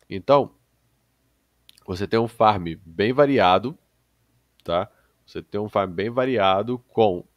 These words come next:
muita currency, caso você goste de craft, também é bom fazer esse farm,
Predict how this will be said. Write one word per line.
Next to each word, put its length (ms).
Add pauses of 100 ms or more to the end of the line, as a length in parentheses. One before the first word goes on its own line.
(140)
muita 540
currency, 480
caso 300
você 200
goste 300
de 60
craft, 460
também 200
é 40
bom 120
fazer 240
esse 120
farm, 500